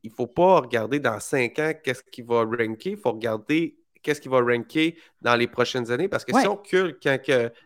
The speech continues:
Speaker 1: j'ai commencé à lire sur le S E O, euh, je me rappelle, il disait de cacher des mots blancs dans le, dans les pages
Speaker 2: Absolument.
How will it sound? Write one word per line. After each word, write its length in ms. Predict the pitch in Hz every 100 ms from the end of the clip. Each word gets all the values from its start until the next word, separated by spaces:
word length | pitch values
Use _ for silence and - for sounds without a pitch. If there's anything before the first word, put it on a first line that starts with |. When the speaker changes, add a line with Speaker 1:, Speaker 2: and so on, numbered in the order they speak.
| -
Speaker 1:
j'ai 240 | 113 147
commencé 420 | 147 123 120 -
à 60 | 147
lire 200 | 127 143
sur 160 | 123
le 100 | 113
S 200 | 113 110
E 40 | 107
O, 280 | 110 175 202 _ _ _ -
euh, 220 | 95 92 98
je 80 |
me 60 | 104
rappelle, 420 | 101 104 143 175
il 80 | 120
disait 220 | 101 123
de 60 | 143
cacher 440 | - 117 - 160
des 160 | 147 117
mots 220 | 117 117
blancs 420 | 107 120 127 143 147 _ _ _
dans 280 | - 110 104
le, 420 | 101 101 98 98
dans 240 | - 113 110
les 180 | 107
pages 380 | 104 127 135 202
Speaker 2:
Absolument. 400 | 226 226 226 185